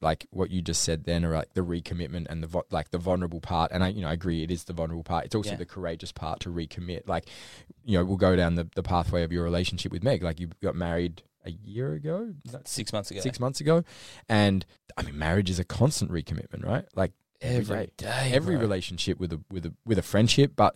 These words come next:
Speaker 1: specifically those sexual, intimate relationships, it's a recommitment. You know, I watched the relationship between my mum and dad, and, like, they probably nearly broke a few times. And it's like,
Speaker 2: Mm.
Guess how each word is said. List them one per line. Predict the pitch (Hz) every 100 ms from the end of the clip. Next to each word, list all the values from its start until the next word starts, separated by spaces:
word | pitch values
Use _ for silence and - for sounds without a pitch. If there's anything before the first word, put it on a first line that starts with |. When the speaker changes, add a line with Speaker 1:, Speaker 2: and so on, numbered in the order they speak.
| -
Speaker 1:
specifically | - - 170 196 190 - 104
those | 90 90 82 - _
sexual, | - - 95 - 80 71
intimate | 101 - 90 82 - _ _
relationships, | 90 87 85 85 - - - - -
it's | - -
a | 104
recommitment. | 107 113 117 - - -
You |
know, | 92
I |
watched | 104 98
the | 104
relationship | 87 87 87 -
between | 95
my | 87
mum | 87 85
and | 78
dad, | 107 127
and, | 82
like, | 82 78 _ -
they |
probably | 92 - 80
nearly | 78 73 73
broke | 85 80
a | -
few | - 143
times. | - 92 - - -
And | 87 85
it's | -
like, | 107
Speaker 2:
Mm. | 107 101 82